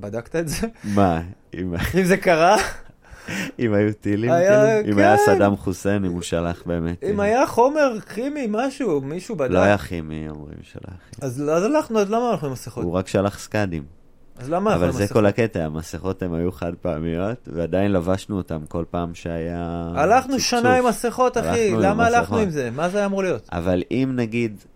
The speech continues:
Speaker 2: זה כ-, אם הוא כן היה שולח במקום
Speaker 1: <laughs>
Speaker 2: סקאד, הוא היה שולח טיל כימי, כנראה שרק הילדים, אלה שהיו בממ"ד, שזה לא היה חד פעמי,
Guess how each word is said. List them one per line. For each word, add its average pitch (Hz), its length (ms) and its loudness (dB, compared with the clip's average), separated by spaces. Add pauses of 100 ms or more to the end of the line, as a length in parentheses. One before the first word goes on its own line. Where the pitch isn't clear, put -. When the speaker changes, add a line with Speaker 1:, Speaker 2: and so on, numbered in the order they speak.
(120)
Speaker 2:
זה 87 180 -6
כ-, - 300 -6
אם 131 120 4
הוא 123 100 2
כן 123 260 2
היה 113 140 4
שולח 101 400 2
במקום 95 480 -4
Speaker 1:
<laughs> - 60 -10
Speaker 2:
סקאד, 113 480 -2 (340)
הוא - 60 -6
היה 87 100 -2
שולח 87 380 -4
טיל 85 220 -6
כימי, 110 480 -6 (600)
כנראה 87 340 -6
שרק 90 480 -4
הילדים, 82 1200 -2 (240)
אלה 87 140 -6
שהיו 87 260 -2
בממ"ד, 85 580 -2 (200)
שזה 82 340 -8
לא 80 100 -4
היה 85 180 -2
חד 107 260 -8
פעמי, 120 380 -8